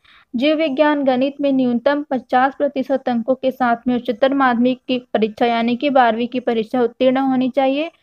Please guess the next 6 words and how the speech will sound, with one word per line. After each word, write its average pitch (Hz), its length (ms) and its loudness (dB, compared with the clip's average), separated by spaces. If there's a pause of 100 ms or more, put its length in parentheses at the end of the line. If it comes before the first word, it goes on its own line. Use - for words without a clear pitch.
(280)
और 254 120 4
बीएड, 247 500 2
बीएलएड, 247 640 2
डीएड, 240 420 2
डीएलएड 240 460 0
प्रशिक्षण 240 580 -4